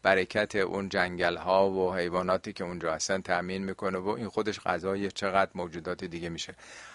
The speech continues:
حالا این تخمایی که اونجا سر در میارن در یه منطقه سرد، در اون ارتفاعات مصب رودخانه ها، این دانه هایی که میلیون ها در واقع تخم این ماهی هست،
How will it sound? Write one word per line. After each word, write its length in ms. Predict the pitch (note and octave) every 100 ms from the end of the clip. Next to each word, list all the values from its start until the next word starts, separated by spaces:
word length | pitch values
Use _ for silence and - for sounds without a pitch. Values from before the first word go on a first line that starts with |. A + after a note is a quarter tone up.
| -
حالا 280 | - G2+ E3+
این 220 | - F3+
تخمایی 680 | - C3 B2 - B2 E3 F3+
که 140 | -
اونجا 580 | C#3 B2 G#2+ A#2 B2+ D3
سر 360 | C#3 B2+ B2+ B2
در 220 | G#2 F2
میارن 480 | F2+ F2 D#2+ C#2+ B1 _ _ _
در 140 | - G#2
یه 140 | A#2+
منطقه 800 | A#2+ A2 G2+ F#2+ F#2+ G#2 A2 G#2
سرد، 560 | - - A#2 C3 B2 G2+
در 180 | F#2+
اون 140 | G#2+ A2
ارتفاعات 880 | G2 - G2 F2 F2+ D#2+ G#2+ A#2
مصب 640 | B2+ G#2+ F#2 - A#2+ A#2+ A2+
رودخانه 560 | F#2+ G2+ - F2 E2+
ها، 320 | D#2+ G#2 B2+ D3+ _ _ - - - - - - - _ _ _ _ _ _ _
این 220 | F3 G3 E3
دانه 260 | C3 B2+
هایی 180 | B2+ F3
که 160 | E3+ D3+
میلیون 560 | C3+ C3 A#2 A#2+ A#2
ها 360 | A2+ A2+ D3+ D#3
در 200 | C3+ A#2
واقع 300 | A2+ G2+ G#2
تخم 440 | - B2+ A#2 -
این 240 | B2 A#2+ A2
ماهی 340 | G#2+ G#2+ A2
هست، 520 | G#2+ C3 D3 - -